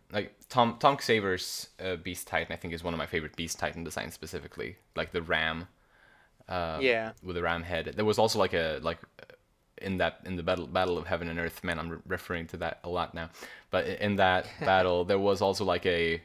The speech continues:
Speaker 1: like, a Minotaur Titan that, that's, like, also one of the absolute coolest Beast Titan designs I've ever seen. Um, so yeah, I just think that there's a lot of fun variety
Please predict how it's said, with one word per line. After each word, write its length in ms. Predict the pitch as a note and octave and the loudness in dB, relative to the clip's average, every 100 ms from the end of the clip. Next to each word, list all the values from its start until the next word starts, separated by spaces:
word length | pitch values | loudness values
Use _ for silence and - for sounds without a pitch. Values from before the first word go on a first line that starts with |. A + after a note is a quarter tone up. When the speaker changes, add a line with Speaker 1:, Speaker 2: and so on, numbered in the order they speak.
| _ | _
Speaker 1:
like, 160 | F2 E2+ | -2 -2
a 60 | |
Minotaur 580 | D#2+ F2 F2+ G#2+ G2+ G2 G#2+ | -2 -2 -2 2 2 2 0
Titan 440 | G#2+ G2+ G2+ G2 | 0 0 0 0
that, 180 | F2+ D#2 | 0 0
that's, 160 | F2+ | 0
like, 140 | F2 - | -2 -2
also 220 | F2+ F#2+ | -4 -2
one 200 | F#2+ F#2 | -2 -2
of 60 | F2 | -2
the 140 | F2 | -2
absolute 420 | F#2 F#2+ - F#2 - | 0 -2 -2 -6 -4
coolest 600 | G2+ F2 D#2+ - - - _ - - | -4 -4 -4 -8 -14 -16 _ -20 -8
Beast 220 | F#2+ - | -6 -2
Titan 240 | F2+ F2 | -2 -2
designs 300 | F2+ F2+ F2 F2+ | -6 -6 -4 -4
I've 80 | F2 | -4
ever 160 | F2 | -4
seen. 240 | F#2 F2+ F#2 - - - - - - - _ _ - | -6 -6 -8 -16 -20 -20 -20 -20 -20 -20 _ _ -10
Um, 400 | F2 D#2+ D2+ - _ _ - | -8 -8 -10 -14 _ _ 0
so 100 | B2+ | 8
yeah, 120 | G#2+ F2+ | 8 8
I 60 | |
just 160 | G2+ - | 4 0
think 140 | G#2 | 4
that 160 | G#2 F#2+ | 4 4
there's 160 | G#2+ | 2
a 40 | G#2+ | 6
lot 140 | A#2 | 6
of 80 | G2+ | 6
fun 580 | - - F#2+ F#2 F2 E2+ - _ | -2 2 4 4 0 -8 -14 _
variety 640 | F#2+ F2+ F2 F2 D#2 D#2+ | 2 4 6 4 -2 -8